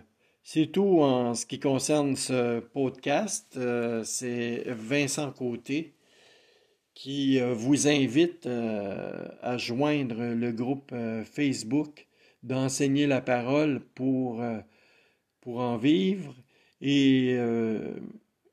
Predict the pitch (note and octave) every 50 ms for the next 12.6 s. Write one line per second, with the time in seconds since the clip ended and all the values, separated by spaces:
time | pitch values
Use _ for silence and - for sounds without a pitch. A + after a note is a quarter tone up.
0 | _ _ _ _ _ _ - C3 A#2+ A2 C#3 C3 C3 C3 B2+ A#2 C3 E3 E3+ C#3
1 | B2 - - - D3+ D3+ C#3 C3 B2 A#2+ A#2 A2+ A2 A2 A2 A2 - - - D3
2 | C#3+ - _ - C3 B2 A#2 - C2 - A2+ A2 B2 A#2+ A#2+ A#2 A#2 A2+ G#2 G#2+
3 | C3 C3 B2+ A#2+ A#2+ A#2 A2+ G#2 G2+ A#2 C#3 F3 - _ _ _ _ _ _ _
4 | _ _ _ _ _ _ _ - - B2+ B2+ C3 C3 C3 B2 A#2+ B2+ B2 A#2+ A#2
5 | A#2 A2 A2 B2 B2+ B2+ B2+ B2 A2+ - - _ _ _ - C3 C3 C3+ C3+ C#3
6 | C3+ B2+ A#2 A2+ A#2 A#2 A2+ A2 G#2+ - - - C#3+ C3 C3+ C3+ - C3 C3 C3
7 | C3 C3 - - B2 A#2 A2+ A2+ A2+ A2+ A2+ - A#2 A2+ B2 B2 A2 G#2+ A2+ A2+
8 | A#2+ A#2+ B2 B2+ B2+ B2 A#2+ G#2 A2 A#2+ C3 C#3 D#3 D#3+ D3+ - - - - -
9 | _ - B2+ C3 B2+ B2 A#2+ A#2 B2 A#2+ A#2 A2+ - - C#3 C3+ C3+ C3+ B2+ A#2+
10 | A2+ A2+ B2 C3+ C3 - - - C3 C3+ C3+ B2+ A#2+ A2+ B2 A2+ A2+ A2 A2 -
11 | A2+ G#2+ - C3 B2 A#2 A2+ G#2 G#2+ A#2 B2 B2 A#2+ A#2+ A#2 A2 - _ - -
12 | A2+ G#2+ A2 A2+ A2+ A2+ A2 G#2+ - - - -